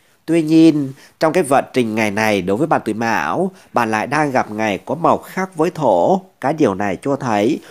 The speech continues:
về phương diện tình cảm của bạn tuổi Mão trong ngày hôm nay lại không được như ý muốn.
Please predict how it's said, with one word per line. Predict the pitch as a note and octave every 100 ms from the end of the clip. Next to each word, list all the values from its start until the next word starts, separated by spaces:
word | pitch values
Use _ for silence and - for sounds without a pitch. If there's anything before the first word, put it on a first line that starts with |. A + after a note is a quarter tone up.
| - -
về | A2+
phương | - D3
diện | B2 A#2 -
tình | A#2 F#2
cảm | F2+ E2+ D#2
của | G#2+
bạn | A#2+ G2
tuổi |
Mão | G2+ F#2
trong | F2+ D#3 C3
ngày | A2+
hôm | F#2 B2+ B2+
nay | C3 C3 B2+ A#2 - _
lại | A#2 F#2+
không | - C3+ C3
được | A#2 F2+ -
như | A#2 C3
ý | G#2 G#2
muốn. | B2+ A#2+ A2+ D3+